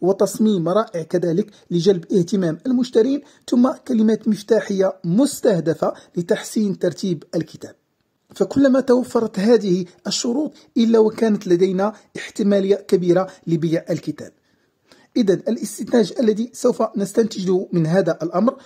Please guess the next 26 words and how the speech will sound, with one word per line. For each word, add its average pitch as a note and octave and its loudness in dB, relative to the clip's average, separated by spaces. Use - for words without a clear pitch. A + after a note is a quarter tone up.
هو G3 4
أن G#3+ 2
نيتش A#3+ 2
وحده G#3 0
غير F3+ 2
كافي. - -4
لذلك G#3+ 2
إخواني G#3+ 2
يجب G3 0
عليكم G#3 2
بذل F#3+ 2
مجهودات F3 0
أكبر F#3 -2
في F3+ -8
تصميم F3+ -2
الغلاف G3+ 2
وكذلك E3+ -2
المحتوى G3+ 0
واستخراج F3+ 0
كلمات F#3 0
مفتاحية E3+ -2
مستهدفة D3+ -4
حتى G#3 0
تتحصلوا G3+ -4
على E3 -2
نتائج D#3+ -4